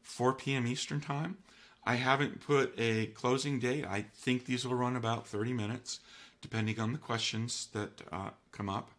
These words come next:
And, um, I'm here to answer your questions. So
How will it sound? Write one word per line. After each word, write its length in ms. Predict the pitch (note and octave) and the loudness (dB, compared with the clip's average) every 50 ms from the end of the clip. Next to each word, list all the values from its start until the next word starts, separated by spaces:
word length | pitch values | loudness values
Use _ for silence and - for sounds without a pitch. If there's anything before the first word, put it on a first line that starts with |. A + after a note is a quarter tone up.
| _ - - - - - - - - _ _ - | _ -20 -20 -20 -20 -20 -20 -20 -20 _ _ -2
And, 640 | - G#2+ A2+ A2 A2 A2+ A2+ A2+ A2+ A2+ G#2+ A2 - - - - - _ _ _ - | 2 4 4 6 6 6 4 4 4 2 0 -2 -6 -12 -18 -20 -20 _ _ _ -6
um, 300 | F#2 F2 D#2 - - - - - | -6 -4 -6 -6 -8 -6 -2 0
I'm 160 | G#2 A2 A#2 | 0 0 0
here 360 | A2+ A2+ A#2 B2 C3+ C3+ C#3 - - | 0 2 2 2 2 2 0 -6 -8
to 80 | - - | -4 -2
answer 260 | - B2+ B2 - - B2+ | 0 0 0 0 -2 -4
your 80 | B2 | -2
questions. 460 | - - B2 A2 - - E2+ D#2+ E2 | -2 -2 -2 -2 -2 -4 -6 -6 -4
So 320 | - - B2 A#2 A2+ A2 | -2 2 4 4 4 2